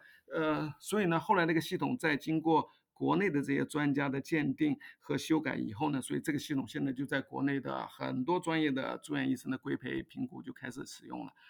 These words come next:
所以说这也从另外一个角度说明这个，这个，这个集体的力量是非常大的。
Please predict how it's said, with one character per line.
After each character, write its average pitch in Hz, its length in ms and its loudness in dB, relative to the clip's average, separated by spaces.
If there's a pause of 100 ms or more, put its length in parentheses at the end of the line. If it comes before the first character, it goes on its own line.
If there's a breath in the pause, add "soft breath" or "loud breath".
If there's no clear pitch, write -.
(140 loud breath)
所 175 160 0
以 - 20 2
说 180 180 -2
这 190 300 -2
也 127 340 0 (560)
从 160 300 -2
另 196 100 0
外 175 120 2
一 151 80 2
个 147 80 2
角 - 180 -6
度 - 100 -4
说 - 160 -6
明 143 160 0
这 143 120 -4
个， - 280 -4
这 151 140 -8
个， 139 220 -6
这 - 100 -16
个 143 80 -8
集 - 240 -4
体 143 160 -4
的 135 120 -2
力 139 140 2
量 135 160 -2
是 - 120 -12
非 147 160 -8
常 123 160 -6
大 53 160 -4
的。 - 60 -12